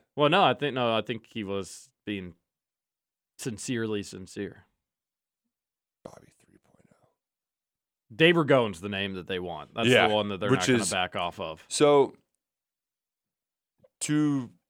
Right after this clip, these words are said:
Speaker 2: I don't wanna say throw cold water. Like,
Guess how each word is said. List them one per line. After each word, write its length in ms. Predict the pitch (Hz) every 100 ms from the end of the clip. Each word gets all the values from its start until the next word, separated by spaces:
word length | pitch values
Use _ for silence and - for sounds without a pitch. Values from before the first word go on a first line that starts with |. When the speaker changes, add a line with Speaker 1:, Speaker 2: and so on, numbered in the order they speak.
| _ _ _ _
Speaker 2:
I 100 | 123
don't 140 | 147
wanna 240 | 135 120 104
say 260 | 104 95
throw 340 | 90 101 95 - _ _ _
cold 300 | - 107 101
water. 560 | 82 80 92 104 104 - _ _ _ _ _ _ _ _
Like, 200 | 139 135